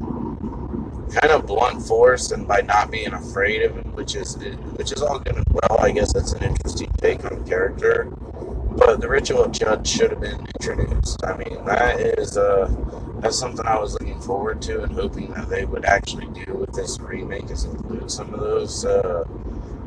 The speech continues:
uh, more high budget scenes that you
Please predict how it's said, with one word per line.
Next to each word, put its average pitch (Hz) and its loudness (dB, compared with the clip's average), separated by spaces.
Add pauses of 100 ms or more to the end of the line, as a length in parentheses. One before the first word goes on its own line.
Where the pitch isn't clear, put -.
(280)
uh, 95 6 (200)
more 104 2 (420)
high 107 8
budget 95 2
scenes - -6
that 95 0
you - -8